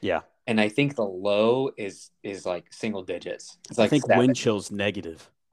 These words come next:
Speaker 2: Yeah, wind chill's negative. I mean, it's gonna be, feels like in,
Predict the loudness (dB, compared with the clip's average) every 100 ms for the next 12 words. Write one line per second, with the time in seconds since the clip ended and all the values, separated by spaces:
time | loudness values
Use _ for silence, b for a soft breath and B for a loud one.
0 | 0 2 2 -2 -6 -6 -4 -4 -4 -6
1 | -4 -2 -2 -4 -8 -10 -10 -10 -6 -4
2 | -6 -4 0 0 0 -2 -2 -10 -14